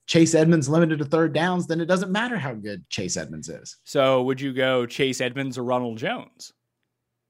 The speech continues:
Speaker 1: Chase Edmonds.
Speaker 2: Okay. Would you go Michael Carter or Ronald Jones?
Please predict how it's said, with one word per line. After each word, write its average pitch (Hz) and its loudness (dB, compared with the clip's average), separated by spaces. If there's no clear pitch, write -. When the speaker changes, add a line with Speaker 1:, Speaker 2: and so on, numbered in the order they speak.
Speaker 1:
Chase 135 2
Edmonds. 90 -4
Speaker 2:
Okay. 117 -4
Would 135 -8
you 143 -6
go 139 2
Michael 131 0
Carter 196 2
or 120 -4
Ronald 107 -4
Jones? 87 -20